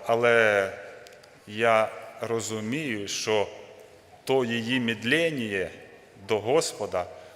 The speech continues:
послужило на спасіння мені. Ми познайомились, ми одружилися.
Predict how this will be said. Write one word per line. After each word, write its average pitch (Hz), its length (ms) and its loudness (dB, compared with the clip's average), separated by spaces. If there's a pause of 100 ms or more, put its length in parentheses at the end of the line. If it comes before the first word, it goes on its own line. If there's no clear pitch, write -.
(160)
послужило 117 680 -2
на 110 140 0
спасіння 104 680 -4
мені. 95 360 -12 (1300)
Ми 190 140 2
познайомились, 113 1080 -2 (800)
ми 156 180 -6
одружилися. 107 1040 -6